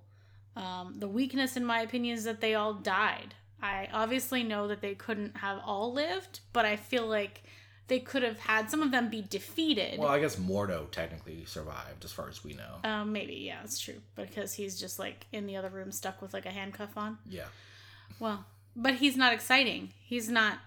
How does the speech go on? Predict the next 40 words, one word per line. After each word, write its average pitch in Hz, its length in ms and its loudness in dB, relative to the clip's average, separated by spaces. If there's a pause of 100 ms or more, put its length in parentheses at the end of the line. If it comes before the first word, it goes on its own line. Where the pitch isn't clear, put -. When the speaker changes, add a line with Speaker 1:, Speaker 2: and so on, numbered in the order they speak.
Speaker 1:
he's 233 180 -2
not 220 300 6
the 214 80 4
Illuminati. 190 500 -2
I 190 60 -6
mean, 233 100 -2
he's 220 160 0
technically 202 380 -6
in - 80 -6
the - 80 -6
Illuminati, - 420 -8
Speaker 2:
Mm. 202 160 2
Speaker 1:
Illuminati, 196 380 -2
but - 120 -10
he's 214 200 -4
not 220 220 4 (120)
one 208 160 -2
of 190 60 -4
the 190 120 -4
Speaker 2:
Yeah. 220 120 6
Speaker 1:
exciting 247 360 4
ones. 392 400 -4
Speaker 2:
Yeah. 170 140 0 (300)
Speaker 1:
And 247 120 2
I 247 80 4
feel 247 300 0
like 208 280 0 (100)
it 262 140 0
was, 233 220 0 (280)
I 247 160 2
know 247 500 4
that 262 140 2
they 220 100 2
were 214 120 0
trying 214 360 -2
to 208 80 -4
show 202 500 -4
how 190 320 0
powerful 202 640 -2
Wanda 208 340 -2